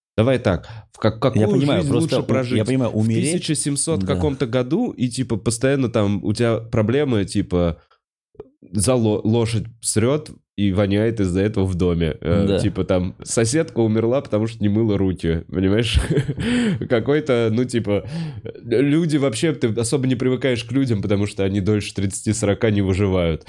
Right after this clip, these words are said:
Speaker 2: Да.
Speaker 1: Типа кариес <laughs> и
Speaker 2: Да.
Speaker 1: сгнил зуб, <laughs> это пиздец.
Speaker 2: Мгм.
Speaker 1: Я вот так вот, я думаю,
Speaker 2: Мгм.
Speaker 1: что я бы, а, а, а венеричка вообще не лечится. Я в этом случае лет в двадцать бы еще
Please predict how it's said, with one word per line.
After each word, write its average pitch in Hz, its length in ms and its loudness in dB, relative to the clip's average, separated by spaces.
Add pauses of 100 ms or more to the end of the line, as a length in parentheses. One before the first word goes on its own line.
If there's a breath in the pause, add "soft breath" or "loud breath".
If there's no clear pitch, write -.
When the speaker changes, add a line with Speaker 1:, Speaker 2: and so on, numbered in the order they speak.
(100)
Speaker 2:
Да. - 80 0
Speaker 1:
Типа 139 260 2
кариес 147 720 0 (180)
<laughs> 143 140 2
и 147 160 2
Speaker 2:
Да. 95 60 2
Speaker 1:
сгнил 147 380 0
зуб, 160 360 -2
<laughs> - 60 -18
это 156 320 0
пиздец. 120 840 -2
Speaker 2:
Мгм. 92 380 2
Speaker 1:
Я 131 120 0
вот 139 140 -4
так 147 180 -2
вот, 95 120 -6
я 113 120 0
думаю, 131 280 -2
Speaker 2:
Мгм. 107 100 2
Speaker 1:
что 110 220 -2 (260 loud breath)
я 120 200 0
бы, 123 380 -2 (220)
а, 104 200 0
а, 101 400 0
а 110 140 2
венеричка 117 600 0
вообще 117 380 0
не 147 120 0
лечится. - 600 -6 (640)
Я 113 160 2
в 139 40 -2
этом 139 200 -2
случае 123 520 0 (380)
лет 120 260 0
в 101 160 -2
двадцать 110 520 0
бы 85 160 0
еще 85 400 0